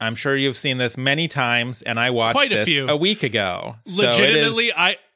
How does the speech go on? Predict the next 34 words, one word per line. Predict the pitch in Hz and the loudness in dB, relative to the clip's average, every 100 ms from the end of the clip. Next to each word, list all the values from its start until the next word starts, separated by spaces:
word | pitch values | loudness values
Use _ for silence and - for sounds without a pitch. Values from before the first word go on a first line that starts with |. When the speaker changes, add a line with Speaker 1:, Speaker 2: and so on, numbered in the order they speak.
| - | -2
Speaker 2:
I | 185 | -2
wanna | 190 208 208 | 2 0 0
just | 190 - | -2 -2
let | 175 | -2
you | 160 | -2
know, | 165 165 147 | 0 -2 -2
I | 165 | -4
did | 143 170 | -2 0
not | 180 196 | 0 0
rewatch | 175 156 143 160 - | -2 -2 0 0 0
it | 202 135 | -2 -2
just | 165 - | -4 -2
'cause | - 170 151 - | -2 -2 -2 -6
I | 160 | -4
was | 160 147 | -4 0
like, | 151 - - | -2 -4 -4
"I'm | 302 294 185 143 | -2 -2 -4 -12
pretty | - 151 123 | -8 -4 -4
good | 113 120 | -4 -4
on | 123 135 | -4 0
this." | 143 165 | 2 4
Speaker 1:
Uh-huh, | 107 110 - 123 | 2 0 -6 -6
uh-huh. | 113 104 104 110 | -2 -2 -2 0
Speaker 2:
<laughs> | |
I | 302 | 0
have, | 277 170 - - 285 | 0 -6 -12 -10 -6
it's | 302 | -4
not | 311 262 | -2 -2
like | 226 214 | 0 -2
I | |
need | 196 190 | -2 -2
to | 160 | -2
rewatch | 151 151 123 143 | -4 -4 -4 -4
it. | 165 | -4